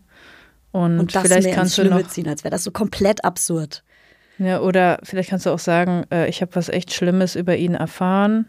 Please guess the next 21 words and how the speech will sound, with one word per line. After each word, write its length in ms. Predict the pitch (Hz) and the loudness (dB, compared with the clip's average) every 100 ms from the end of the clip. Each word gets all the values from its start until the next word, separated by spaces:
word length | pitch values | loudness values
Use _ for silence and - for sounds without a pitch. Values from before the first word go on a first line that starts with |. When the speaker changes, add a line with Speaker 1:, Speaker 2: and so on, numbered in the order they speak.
| _ | _
Speaker 1:
Er 100 | 190 | -6
hat's 140 | 175 | -2
mir 100 | 180 | 0
dann 160 | 170 165 | 2 2
auch 160 | 156 - | 0 0
gebeichtet 680 | 170 165 160 180 - 196 - | -2 2 2 2 -2 -6 -4
irgendwann, 560 | 185 185 180 190 185 180 | -2 -2 -2 -2 0 0
ne? 220 | 170 170 | 0 0
Er 60 | 175 | -2
hatte 160 | - | -4
keinen 220 | 180 165 170 | -4 -2 -2
Fernseher 380 | 165 170 175 | 0 2 0
zu 200 | 165 185 | 0 -2
Hause.“ 480 | 180 175 185 190 190 202 | 0 0 0 0 -2 -4
Speaker 2:
Männer 280 | - 180 180 | -4 -2 0
öffnen 240 | 180 196 185 | -2 -2 0
sich 160 | 196 | 2
ja 100 | 196 | 2
nicht 200 | 185 180 | 0 -2
so 140 | - 196 | -2 -2
oft. 440 | 185 - - - | -2 -6 -18 -18